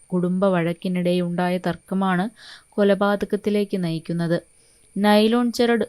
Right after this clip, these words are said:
കഴുത്തിൽ മുറുക്കി കൊലപ്പെടുത്തുകയായിരുന്നു. കൊലപാതകത്തിനു ശേഷം കൊലയ്ക്കുപയോഗിച്ച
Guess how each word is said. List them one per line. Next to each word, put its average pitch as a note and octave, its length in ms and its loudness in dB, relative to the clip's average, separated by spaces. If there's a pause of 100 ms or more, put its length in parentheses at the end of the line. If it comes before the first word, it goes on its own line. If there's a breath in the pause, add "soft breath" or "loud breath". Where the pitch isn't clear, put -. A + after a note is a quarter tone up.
കഴുത്തിൽ G3 480 0
മുറുക്കി G#3 500 -2
കൊലപ്പെടുത്തുകയായിരുന്നു. F3 1300 -2 (480 soft breath)
കൊലപാതകത്തിനു E3+ 840 0 (100)
ശേഷം F3+ 360 0 (340 soft breath)
കൊലയ്ക്കുപയോഗിച്ച F#3 840 0